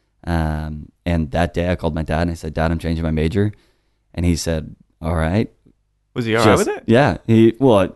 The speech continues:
Speaker 1: I was the first one in my family to go to college. He was like, "I don't care. Just get
Speaker 2: What,
Speaker 1: your degree."
Speaker 2: what's that mean? Yeah,
Speaker 1: Yeah,
Speaker 2: just go
Speaker 1: just get,
Speaker 2: finish
Speaker 1: just go
Speaker 2: out,
Speaker 1: get
Speaker 2: yeah.
Speaker 1: your degree. I don't care what it is.
Speaker 2: That's
Speaker 1: Just go
Speaker 2: amazing.
Speaker 1: get one. So that day I switched it. It took me about an hour, and I went over to hospitality management, switched my degree, and then it's kinda been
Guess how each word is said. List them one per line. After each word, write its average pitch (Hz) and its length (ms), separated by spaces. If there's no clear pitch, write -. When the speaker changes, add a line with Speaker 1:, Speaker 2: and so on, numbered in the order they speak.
Speaker 1:
I - 40
was 127 100
the 113 40
first 131 220
one 127 80
in 117 60
my 107 80
family 113 260
to 107 60
go 104 80
to 95 60
college. 110 340
He 107 100
was 98 100
like, 85 120
"I 107 120
don't 160 140
care. 95 180
Just 131 160
get 131 60
Speaker 2:
What, 143 80
Speaker 1:
your 117 80
degree." 143 140
Speaker 2:
what's 117 80
that 165 160
mean? 196 340
Yeah, 190 140
Speaker 1:
Yeah, 160 80
Speaker 2:
just 113 160
go 208 100
Speaker 1:
just 151 160
get, 208 60
Speaker 2:
finish 156 180
Speaker 1:
just 165 140
go - 80
Speaker 2:
out, - 40
Speaker 1:
get 170 100
Speaker 2:
yeah. 160 60
Speaker 1:
your 160 80
degree. 135 380
I 120 60
don't 131 100
care 120 160
what 143 160
it 113 80
is. 107 220
Speaker 2:
That's - 80
Speaker 1:
Just 113 160
go 123 60
Speaker 2:
amazing. 120 140
Speaker 1:
get 131 180
one. 95 200
So 95 320
that 110 160
day 104 180
I 113 40
switched 104 340
it. 123 60
It 95 80
took 107 120
me 101 80
about 95 180
an 82 100
hour, 95 260
and 117 80
I 98 60
went 95 160
over 95 100
to 92 340
hospitality 98 520
management, 104 460
switched 104 200
my 98 100
degree, 95 380
and 95 140
then 90 400
it's - 160
kinda 95 240
been 90 420